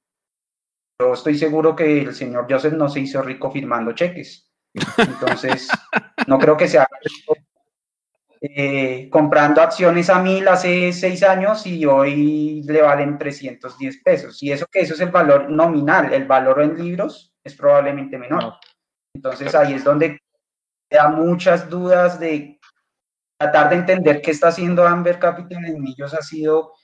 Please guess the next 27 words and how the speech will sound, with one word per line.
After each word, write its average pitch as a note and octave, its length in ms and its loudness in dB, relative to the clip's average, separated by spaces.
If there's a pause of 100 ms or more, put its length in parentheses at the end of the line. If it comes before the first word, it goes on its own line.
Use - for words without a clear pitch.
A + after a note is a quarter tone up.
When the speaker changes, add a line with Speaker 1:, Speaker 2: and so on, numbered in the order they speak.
(240)
Speaker 1:
de D#3+ 80 4
las D3 160 4
cosas C3 280 -4
que D#3 120 2
a D3 40 8
veces B2+ 380 0
no C#3+ 160 -4
me C#3 140 -2
dejan C#3 200 -4
dormir, C3 300 -2
la B2 140 2
verdad, A#2+ 260 -2
es - 180 -14
un, C3+ 220 -6
es C3 100 -12
un C3+ 120 -4
laberinto C3+ 520 0
que C#3+ 100 2
a - 20 8
veces B2 180 0
no, B2+ 220 -8
no, B2 420 -10
Speaker 4:
Sí. - 160 -8
Speaker 1:
yo D3 180 6
no D#3+ 80 0
he D3+ 40 2
encontrado D3 400 0